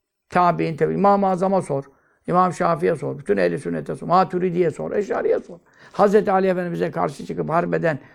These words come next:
sahabe de olsa, Ayşe annemiz de olsa, Talha Zübeyir de olsa, doğru mu yaptılar, yanlış mı yaptılar? Hata oldu. O zaman iki tarafta bu Hazreti Ali ile harp edenlerin hatada olduğunu kabul ediyor.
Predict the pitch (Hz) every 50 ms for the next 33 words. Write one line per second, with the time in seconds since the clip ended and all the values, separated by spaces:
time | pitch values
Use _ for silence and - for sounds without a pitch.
0 | _ - - - 165 151 175 175 196 208 175 170 151 135 123 - - 113 110 -
1 | _ _ _ _ _ _ _ _ _ _ _ _ _ _ - 143 156 151 - 196
2 | 180 175 175 170 175 190 180 151 156 147 131 127 120 - 127 120 - - _ _
3 | _ _ _ _ - - 156 160 170 175 175 160 165 160 185 190 175 156 151 135
4 | 127 - - 131 113 - _ _ _ _ _ _ _ _ _ _ _ _ - -
5 | 175 180 196 220 262 285 254 247 240 240 - 320 302 247 208 196 180 143 - -
6 | 139 120 120 - - 135 117 - _ _ _ _ _ - - - 123 - - 135
7 | 131 - - _ _ _ _ _ _ _ _ _ _ _ _ _ _ _ _ _
8 | _ _ _ _ _ _ _ _ _ _ _ _ _ - 196 202 247 285 269 -
9 | - 254 208 302 - 277 226 214 180 - - 262 254 214 233 240 220 220 - -
10 | - 185 180 180 185 208 226 214 233 233 214 190 190 180 180 180 175 175 156 170
11 | 214 247 214 214 175 82 80 78 80 87 98 240 208 - 104 98 - 107 104 95
12 | 90 87 80 76 78 92 - - - - - - 440 - 202 185 180